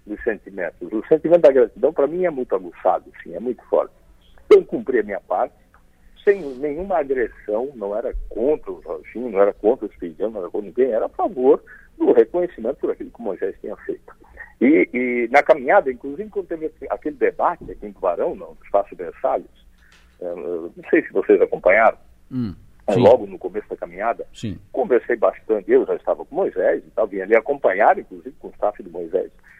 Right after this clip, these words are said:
Speaker 1: mas o, o, o então senador Jorginho, na saída, me deu um abraço,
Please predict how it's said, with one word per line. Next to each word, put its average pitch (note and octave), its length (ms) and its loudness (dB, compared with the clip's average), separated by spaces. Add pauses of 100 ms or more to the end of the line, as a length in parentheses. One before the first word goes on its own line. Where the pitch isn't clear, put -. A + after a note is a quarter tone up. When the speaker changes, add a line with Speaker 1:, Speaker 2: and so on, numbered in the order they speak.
(220)
Speaker 1:
mas B2 260 2 (300)
o, E3 40 -8
o, A#2+ 760 -6
o A2+ 60 2
então A2+ 280 0
senador A2 360 0
Jorginho, F#2+ 420 -2
na G2 200 -2
saída, G2+ 260 -4 (360)
me A#2 100 -2
deu F#2 160 -4
um A2+ 80 2
abraço, G#2 920 0